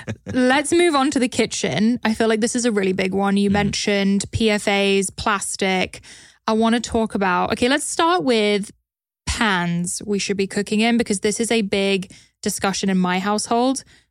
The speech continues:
Speaker 2: My husband has officially switched to only stainless steel pans. He will not use anything else.
Speaker 1: Good for him.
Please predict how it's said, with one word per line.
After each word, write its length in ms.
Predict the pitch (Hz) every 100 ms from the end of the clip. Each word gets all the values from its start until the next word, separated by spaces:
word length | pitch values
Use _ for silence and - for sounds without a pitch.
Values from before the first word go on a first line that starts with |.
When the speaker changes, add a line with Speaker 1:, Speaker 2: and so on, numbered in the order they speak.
| -
Speaker 2:
My 140 | 208
husband 480 | 190 220 208 240 226
has 480 | 214 208 208 196 - _ _
officially 680 | - 196 - 226 - 233 220
switched 540 | 202 - 214 202 - -
to 180 | 214 -
only 580 | 214 214 214 214 220 214 _ -
stainless 580 | - - 202 196 185
steel 540 | - 202 190 185 185 - _ -
pans. 400 | - 175 175 196
He 120 | -
will 160 | 202 196
not 220 | 196 202
use 260 | 202 196 - -
anything 360 | 208 202 196 190
else. 540 | - 202 - - - _ _ _ -
Speaker 1:
Good 120 | 76
for 140 | 78
him. 260 | 78 82